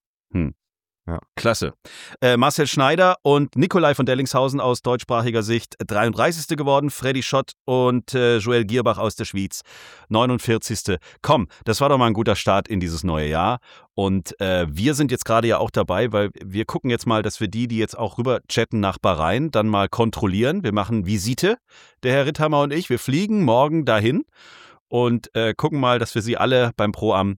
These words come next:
Speaker 1: zerstören, wie wir
Speaker 2: Absolut,
Speaker 1: beim Golf sagen.
Speaker 2: absolut.
Speaker 1: Ähm, hast du schon gepackt?
Speaker 2: Ich, äh, ich hab, ich, ich muss erst mal
Speaker 1: Du
Speaker 2: entpacken.
Speaker 1: warst doch erst schon
Speaker 2: Ich
Speaker 1: wieder, der
Speaker 2: war
Speaker 1: kommt ja gerade aus Mallorca. Der Mann ist ja nur wieder unterwegs wie
Speaker 2: Ich
Speaker 1: früher.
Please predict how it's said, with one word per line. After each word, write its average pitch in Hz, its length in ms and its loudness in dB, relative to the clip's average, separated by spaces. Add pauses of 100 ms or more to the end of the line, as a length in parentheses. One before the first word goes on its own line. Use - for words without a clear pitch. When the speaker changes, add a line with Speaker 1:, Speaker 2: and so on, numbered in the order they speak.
Speaker 1:
zerstören, 85 720 0
wie 82 160 -4
wir 78 100 -2
Speaker 2:
Absolut, 69 200 0
Speaker 1:
beim 107 160 2
Golf 76 80 -2
sagen. 80 240 -2
Speaker 2:
absolut. - 440 -6 (520)
Speaker 1:
Ähm, 98 240 -2
hast 117 140 -6
du 156 40 -8
schon 175 140 -4
gepackt? 160 460 -4 (220)
Speaker 2:
Ich, - 320 -2
äh, 117 180 4
ich - 140 -4
hab, - 180 -2
ich, - 160 -10
ich - 80 -6
muss 143 160 -4
erst - 180 0
mal 110 120 4
Speaker 1:
Du 123 60 4
Speaker 2:
entpacken. 139 200 6
Speaker 1:
warst 208 300 6
doch 185 100 2
erst 165 180 2
schon 175 140 2
Speaker 2:
Ich 151 60 4
Speaker 1:
wieder, 147 100 6
der 127 120 6
Speaker 2:
war 127 40 4
Speaker 1:
kommt 170 140 2
ja 151 80 4
gerade 151 180 6
aus 139 160 4
Mallorca. 143 540 4
Der 120 100 6
Mann 165 160 4
ist 185 120 0
ja 170 100 6
nur 190 260 4
wieder 214 220 4
unterwegs 190 420 2
wie 220 60 4
Speaker 2:
Ich 165 100 2
Speaker 1:
früher. 135 320 4